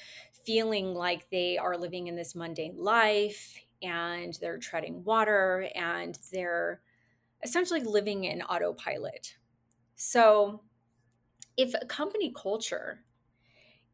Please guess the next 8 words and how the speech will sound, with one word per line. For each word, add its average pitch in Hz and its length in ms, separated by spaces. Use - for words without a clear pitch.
is 226 640
somewhere 208 840
that 185 640
people 240 240
are 180 100
not 180 240
wanting 180 400
to, 175 420